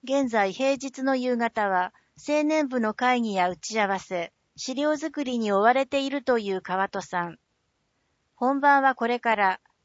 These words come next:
市民祭りが終わる頃には、ぐったりとしていると思います。みんなをつなぐ市民祭りへ。僕はずっと少数派だったので、少数派の人の気持ちがよくわかるんです。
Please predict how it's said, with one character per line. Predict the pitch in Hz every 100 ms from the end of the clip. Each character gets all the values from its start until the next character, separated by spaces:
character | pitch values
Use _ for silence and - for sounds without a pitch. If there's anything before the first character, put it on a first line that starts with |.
| _
市 | - 240
民 | 262 302 302
祭 | 302 302 254
り |
が | 226 208
終 | 214
わ | 240
る | 254
頃 | 269 247
に | 226 190
は、 | 175 175 - _ -
ぐ | 220
っ |
た | 240 302
り | 311 285
と | 240
し | -
て | 254 254
い |
る | 254 254
と | 254
思 | 240 208 208
い | 185
ま | 180
す。 | 180 - _ _ _ _ _ _ _ _ _ _ _ _ _ _ _ _ _ _ _ _ _ _
み | 254 294
ん | 311
な | 330
を | 294
つ | 247
な | 233 233
ぐ | 233
市 | 220 233
民 | 233 277 269
祭 | 269 - 226 202
り | 170
へ。 | 165 - _ _ _ _ _ _ _ _ _ _ _ _ _
僕 | 254 269 247
は | 214 190
ず | 196
っ | 220
と | 294
少 | 277 294 294
数 | 269
派 | 311 277 294
だ | 285
っ | -
た | 262
の | 226
で、 | 180 170 - _ _ -
少 | - 277
数 | 277 311
派 | 285 302
の | 285
人 | 277 302
の | 277 277
気 | 269
持 | 262
ち | 262 285
が | 277
よ | 277
く | 302 285
わ | 233
か | 247
る | 247 240
ん | 202
で | 175
す。 | - -